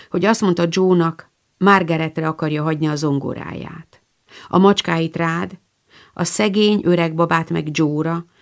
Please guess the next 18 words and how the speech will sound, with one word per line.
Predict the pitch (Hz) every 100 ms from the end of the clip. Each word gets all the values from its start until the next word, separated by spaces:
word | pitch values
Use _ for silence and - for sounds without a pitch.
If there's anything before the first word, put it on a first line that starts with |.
| _ -
aki | 170 - 170
helyette | 175 151 143 -
is | 160 156 -
törődne | 160 143 123 - 110
vele. | - - - _ _ _ _ _ _ _ - - - -
Nagyon | 247 226 196
sajnálta, | 180 185 170 151 147 156
hogy | 160 156
ilyen | 180 147 143
keveset | 160 139 127 - 139
tud | - - 139
adni, | - 131 - - - - _ _ _ - - -
s | -
a | -
hajfürtjeit | 175 - 220 220 - 202 185 202 196 196 -
nekünk, | 170 156 - 143 156 180 -
többieknek | - 147 135 139 131 135 131 -
adta, | - _ - -